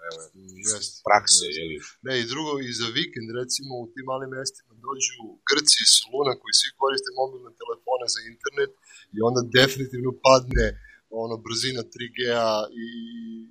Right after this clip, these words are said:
Speaker 2: ono, uleti se u gomilu problema sa tim. I mislim, mi imamo,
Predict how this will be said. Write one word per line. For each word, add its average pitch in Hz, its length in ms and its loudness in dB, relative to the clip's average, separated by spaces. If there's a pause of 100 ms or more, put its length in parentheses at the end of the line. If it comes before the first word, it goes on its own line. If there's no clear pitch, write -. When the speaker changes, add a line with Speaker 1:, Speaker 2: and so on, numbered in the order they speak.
(560)
Speaker 2:
ono, 117 180 -4 (120)
uleti 123 340 -4
se - 160 -4
u 123 120 -14 (160)
gomilu 120 400 -8
problema 113 460 -14
sa - 140 -10
tim. - 200 -20
I 120 100 -20
mislim, 131 260 -4
mi 151 120 -8
imamo, 160 320 -4